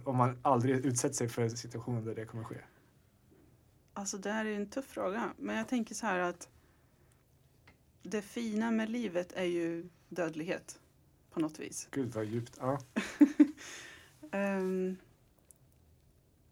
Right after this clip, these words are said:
Speaker 2: alltså, jag vill inte veta när jag ska dö.
Speaker 1: Mm.
Speaker 2: Jag vill, eh, jag vill bara leva.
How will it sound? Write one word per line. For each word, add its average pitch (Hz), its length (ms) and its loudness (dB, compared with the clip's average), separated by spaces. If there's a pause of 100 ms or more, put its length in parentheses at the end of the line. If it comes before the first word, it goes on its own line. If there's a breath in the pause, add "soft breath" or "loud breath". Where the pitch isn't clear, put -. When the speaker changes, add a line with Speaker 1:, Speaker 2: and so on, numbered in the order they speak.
(200)
Speaker 2:
alltså, 185 340 -4 (200)
jag 196 200 -2
vill 202 140 -4
inte 196 200 -2
veta 170 280 -2
när 170 240 2
jag 175 140 -8
ska - 160 -10
dö. 175 240 -2 (160)
Speaker 1:
Mm. 117 240 -2 (2000)
Speaker 2:
Jag 190 160 -4
vill, 175 360 -6
eh, 170 240 -2 (580)
jag 196 120 -4
vill 180 140 -4
bara 170 200 -2
leva. 170 420 -4